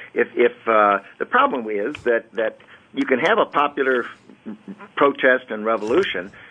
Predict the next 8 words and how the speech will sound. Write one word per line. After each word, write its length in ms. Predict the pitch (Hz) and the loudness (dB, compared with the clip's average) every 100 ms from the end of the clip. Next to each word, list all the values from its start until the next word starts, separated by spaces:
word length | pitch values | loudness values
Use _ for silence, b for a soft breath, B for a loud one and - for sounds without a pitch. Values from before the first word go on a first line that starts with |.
| B | B
and, 340 | 123 120 127 123 | 0 2 0 0
and 400 | 123 117 117 101 | 0 0 -2 -6
the 160 | 107 107 | -4 0
winner 480 | 104 240 208 82 - - _ - | 4 4 4 -2 -8 -16 _ -2
is 180 | 131 - | -2 0
not 260 | 131 196 - | 0 -2 -2
the 80 | - - _ | -12 -14 _
people 440 | 175 220 - 78 | -4 -4 -6 -8